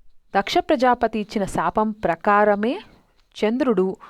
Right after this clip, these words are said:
రోజు రోజు కాంతి, వెలుతురు, అందము తగ్గి ఒక్క రోజు పాటు పూర్తిగా కనుమరుగయి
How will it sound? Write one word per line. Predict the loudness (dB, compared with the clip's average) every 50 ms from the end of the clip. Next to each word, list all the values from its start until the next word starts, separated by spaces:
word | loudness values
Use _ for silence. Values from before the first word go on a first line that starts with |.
| -20 -20 -20 _ _ -10
రోజు | -8 -4 -2 0 2 2 2 2 0 0 0 0 0
రోజు | 2 2 4 4 2 2 0 -6 -6 -4
కాంతి, | -4 -2 -2 -2 -2 -4 -6 -8 -6 -6 -4 -4 -4
వెలుతురు, | -2 -2 0 0 -2 -2 -2 -2 -2 0 0 -2 -4 -6
అందము | -8 -6 -2 -2 0 0 0 -4
తగ్గి | -6 -6 -6 -8 -8 -6 -4 -2 -2 -2 -4 -8 _ _ -20 -20 -20 -20 -20 -20 -16 -8 -4
ఒక్క | -4 -4 -4 _ 0 2
రోజు | 4 4 4 2 2 0 -2
పాటు | -2 2 2 2 2 0 -4
పూర్తిగా | -4 -4 -6 -6 -4 -2 0 2 2 0
కనుమరుగయి | 0 -2 -8 -8 -4 -2 0 2 2 2 2 0 -2 -2 -4 -6 -8